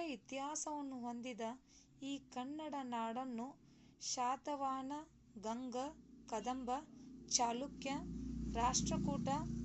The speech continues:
ಹೊಯ್ಸಳ ಮುಂತಾದ ರಾಜವಂಶದವರು ಆಳುವುದಲ್ಲದೆ, ರಾಷ್ಟ್ರದ ಇತಿಹಾಸದಲ್ಲಿ ತಮ್ಮ ಕೀರ್ತಿಗಾಥೆಯನ್ನು ಸುವರ್ಣಾಕ್ಷರಗಳಿಂದ ದಾಖಲಿಸಿದ್ದಾರೆ.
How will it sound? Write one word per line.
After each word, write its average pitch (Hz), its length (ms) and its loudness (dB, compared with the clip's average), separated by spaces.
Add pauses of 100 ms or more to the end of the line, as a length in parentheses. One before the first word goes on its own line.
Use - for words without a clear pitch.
(180)
ಹೊಯ್ಸಳ 262 460 2 (580)
ಮುಂತಾದ 247 600 0 (540)
ರಾಜವಂಶದವರು 262 1400 -2 (520)
ಆಳುವುದಲ್ಲದೆ, 254 1040 0 (680)
ರಾಷ್ಟ್ರದ 262 600 2 (320)
ಇತಿಹಾಸದಲ್ಲಿ 285 1000 0 (500)
ತಮ್ಮ 269 280 2 (380)
ಕೀರ್ತಿಗಾಥೆಯನ್ನು 277 1400 2 (420)
ಸುವರ್ಣಾಕ್ಷರಗಳಿಂದ 277 1600 0 (640)
ದಾಖಲಿಸಿದ್ದಾರೆ. 226 1080 0